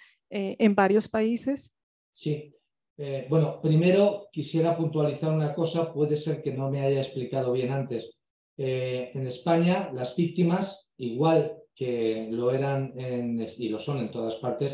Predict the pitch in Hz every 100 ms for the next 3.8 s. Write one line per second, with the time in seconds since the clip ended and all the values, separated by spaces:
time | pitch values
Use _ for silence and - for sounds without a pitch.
0 | - _ _ _ _ - - 165 147 277
1 | - 85 85 - _ _ _ _ _ _
2 | 113 123 160 180 175 180 160 131 123 120
3 | 113 - 113 110 104 101 92